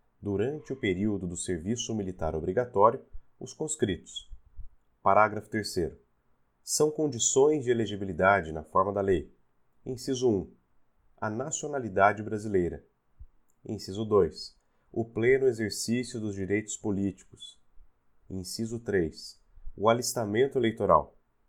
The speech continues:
Inciso quatro, o domicílio eleitoral na circunscrição. Inciso cinco, a filiação partidária. Inciso seis, a idade mínima de, alínea A,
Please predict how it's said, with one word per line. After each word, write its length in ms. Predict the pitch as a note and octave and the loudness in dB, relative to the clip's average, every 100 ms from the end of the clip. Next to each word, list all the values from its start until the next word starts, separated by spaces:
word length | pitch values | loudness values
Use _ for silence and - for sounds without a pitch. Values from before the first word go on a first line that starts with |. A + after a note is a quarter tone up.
| _ _ - | _ _ -16
Inciso 460 | F#2 - A2+ A2 | -12 -8 -8 -8
quatro, 520 | A2 G#2+ F#2+ - - - _ _ _ _ _ | 6 10 10 8 -10 -18 _ _ _ _ _
o 140 | - | -8
domicílio 760 | A2 C3 C3 G#2 - D3 E3+ D#3+ | 2 4 4 -2 -2 -2 -4 -2
eleitoral 640 | C3 A#2+ G2+ E2+ G2+ B2 | -2 -2 -2 4 6 6
na 80 | A#2+ | 0
circunscrição. 1000 | G#2+ C3+ C3+ B2 - A#2+ A#2 - E2 D2 _ _ _ _ _ _ _ - | -6 -8 -8 -12 -12 -10 -8 -6 -6 -8 _ _ _ _ _ _ _ -14
Inciso 540 | - A2 - - C#3+ C3+ | -6 -4 -4 -6 -6 -6
cinco, 500 | - A2+ G2+ - - _ _ _ _ _ | -4 -2 -4 -6 -18 _ _ _ _ _
a 140 | F#2+ | -4
filiação 720 | - D3+ D3+ A#2+ - - C#3+ | -4 -8 -2 -4 -2 -2 0
partidária. 600 | C#3 B2 G2 F#2 D#2+ C#2 - _ _ _ _ _ _ _ _ _ | 0 -2 -2 0 0 -4 -16 _ _ _ _ _ _ _ _ _
Inciso 400 | A#2 A#2 C3+ B2+ | -6 -6 -6 -4
seis, 640 | - - F#2 D2 - - _ _ _ _ - | -2 2 0 0 -12 -14 _ _ _ _ -2
a 100 | A2 | 0
idade 320 | A#2 C3+ B2 | 2 2 0
mínima 540 | G#2 C#3+ D#3 B2+ G#2 | -4 -4 -2 -2 -4
de, 300 | F2+ F#2+ D#2 - _ _ _ _ _ - - - | 0 0 0 -6 _ _ _ _ _ -20 -20 -18
alínea 520 | D#2 D#2 F2 A2+ G2+ | -12 -10 -6 -4 -4
A, 160 | A#2 | -6